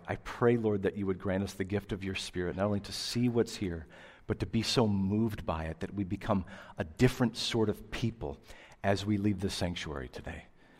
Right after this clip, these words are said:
We thank you for Jesus, who, uh, is supremely our substitute on the cross, bearing the wrath of God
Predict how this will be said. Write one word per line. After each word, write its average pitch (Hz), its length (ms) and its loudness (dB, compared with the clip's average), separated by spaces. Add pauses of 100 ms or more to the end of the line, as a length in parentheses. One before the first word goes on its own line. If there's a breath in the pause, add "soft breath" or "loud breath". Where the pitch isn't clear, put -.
(500 soft breath)
We 110 60 0
thank 123 320 6
you 135 60 4
for 104 420 4 (580)
Jesus, 95 520 0
who, 98 360 2 (680 loud breath)
uh, 90 120 -4 (280)
is 107 160 0
supremely 127 960 6
our 101 440 4
substitute - 800 2
on 95 180 0
the 92 80 0
cross, 78 380 -2
bearing 104 460 6
the 104 100 2
wrath 101 480 4
of 95 180 -4
God 87 380 0